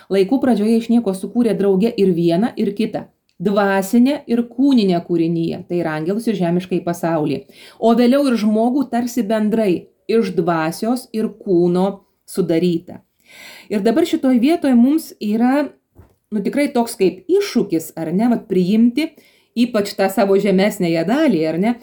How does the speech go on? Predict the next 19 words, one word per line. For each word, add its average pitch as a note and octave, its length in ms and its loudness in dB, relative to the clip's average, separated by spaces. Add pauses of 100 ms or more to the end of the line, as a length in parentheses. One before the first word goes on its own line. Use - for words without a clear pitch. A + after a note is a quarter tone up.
(120)
Nes A#3 180 -2
mes A3 160 0
visą G#3 240 0
laiką, F#3+ 300 2 (100)
e, - 260 -10
nulinkę F3 540 0
vertinti, E3+ 480 -2
kas G3 160 0
aukščiau A3 400 0
turėtų F#3 320 -2
būt, F3 240 -2
atrodo F3+ 240 -2
tarsi F3 320 -6
vertingiau, F3 560 -2
ar D3 120 -6
ne? G3 180 -4 (320)
Tai G3 180 0
pavyzdžiui, G3+ 560 0 (880)
angelai, F#3 800 0